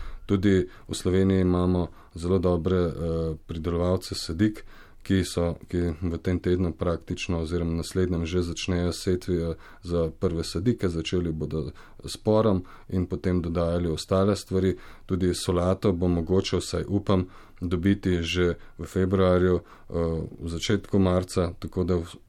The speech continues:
in pravzaprav tukaj, eh, na tem, na tem delu bi rekel, da, eh, proizvajalci sadik enostavno so začeli s prvno proizvodnjo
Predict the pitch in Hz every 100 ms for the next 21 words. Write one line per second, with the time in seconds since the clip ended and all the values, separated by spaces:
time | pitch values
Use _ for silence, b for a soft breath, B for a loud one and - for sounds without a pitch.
0 | - - 107 107 98 B B B 107 113
1 | 110 95 110 104 98 - 85 - 110 -
2 | 101 92 - 90 90 87 85 85 82 -
3 | - - 90 87 82 110 104 101 - 92
4 | 92 90 - 104 95 98 101 98 - b
5 | b - 92 95 - 92 87 92 92 90
6 | b b 87 87 76 - _ - - -
7 | - - - - 92 85 90 95 107 107
8 | - 95 90 101 - - 92 - 87 90
9 | - 92 92 90 - 85 87 92 82 73
10 | - 104 107 107 95 98 92 90 98 92